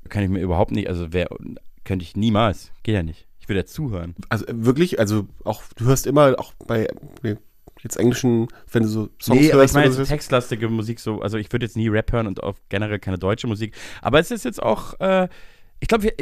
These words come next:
Speaker 1: wir hatten das Thema Sexualität hatten wir noch nie in der Fat Tony Show, das ist jetzt eine Premiere. Und eigentlich wollte ich ganz woanders beginnen und zwar mal erstmal so deinen Werdegang
Speaker 2: Ja.
Speaker 1: natürlich durchgehen.
Speaker 2: Ja.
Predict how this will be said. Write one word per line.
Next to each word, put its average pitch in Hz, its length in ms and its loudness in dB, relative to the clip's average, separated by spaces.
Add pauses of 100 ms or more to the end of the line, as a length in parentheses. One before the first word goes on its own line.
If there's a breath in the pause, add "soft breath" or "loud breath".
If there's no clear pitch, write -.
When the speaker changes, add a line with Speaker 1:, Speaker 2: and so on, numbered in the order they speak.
(120)
Speaker 1:
wir 160 160 -4
hatten 185 160 0
das 165 140 -2
Thema 202 240 4
Sexualität 180 580 -4
hatten 165 100 -2
wir 151 60 0
noch 135 80 0
nie 175 120 0
in 175 40 0
der 104 100 0
Fat - 140 -8
Tony 92 220 -2
Show, 95 180 -4
das 101 100 -6
ist - 60 -20
jetzt - 140 -8
eine 127 100 -4
Premiere. 127 640 2 (100)
Und 214 60 -8
eigentlich 147 240 0
wollte 147 160 2
ich 135 80 -14
ganz 135 220 -2
woanders 156 340 -2
beginnen 107 400 -4 (420 loud breath)
und 120 120 -4
zwar 123 160 0
mal 127 240 4 (100)
erstmal 127 400 2
so 120 100 -2
deinen 101 280 2
Werdegang 87 580 2 (100)
Speaker 2:
Ja. 101 320 0 (260)
Speaker 1:
natürlich 95 640 -4 (120)
durchgehen. 85 680 -2
Speaker 2:
Ja. 117 200 0